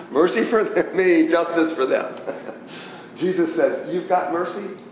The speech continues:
you show mercy." That's the strength in which he can say, "Love your enemies." There's nothing in us humanly whereby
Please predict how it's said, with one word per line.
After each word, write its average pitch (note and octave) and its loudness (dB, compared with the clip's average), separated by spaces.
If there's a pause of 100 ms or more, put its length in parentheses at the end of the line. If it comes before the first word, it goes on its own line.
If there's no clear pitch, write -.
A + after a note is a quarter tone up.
you A2+ -8
show F#2 -8
mercy." - -12 (580)
That's A3+ 0
the - -8
strength A3+ 0
in G3 0
which D#3 -2
he E3+ 0
can E3 -2
say, E3 4
"Love C#3+ 2
your B2+ 2
enemies." G2 -4 (680)
There's G3+ 2
nothing B3 2
in F#3 6
us - 2
humanly G3+ 2
whereby A#2+ 0